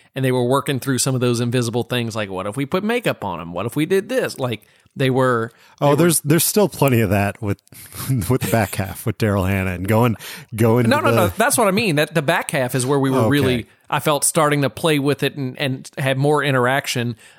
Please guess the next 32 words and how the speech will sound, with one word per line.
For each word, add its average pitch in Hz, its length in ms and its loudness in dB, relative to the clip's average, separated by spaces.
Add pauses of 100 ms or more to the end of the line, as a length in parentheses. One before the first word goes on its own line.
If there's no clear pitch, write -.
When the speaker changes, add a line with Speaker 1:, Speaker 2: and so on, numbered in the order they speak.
Speaker 1:
I 135 80 -2
think 165 160 -4
I 165 60 0
didn't 147 260 0
enjoy 135 320 2
just 123 280 -2
the 131 100 0
lonely 123 720 0
front 117 360 -6
half 107 380 -6
as 113 220 -8
much. - 600 -10
Speaker 2:
Mm-hmm. 98 600 -6 (240)
Speaker 1:
Um, - 180 -14
Speaker 2:
Well, 185 320 2
it, 175 160 -2 (100)
and 143 140 -2
I 120 120 0
think 185 580 -2
there's 120 420 2
so 143 340 0
much 123 600 0
about, 101 840 -2
'cause 120 120 0
I, 131 320 2 (460)
there's, 135 640 2 (320)
so 127 500 2 (360)
there 135 200 2
weren't 175 280 2
really 139 340 4
any 120 140 2
supplements - 1000 -2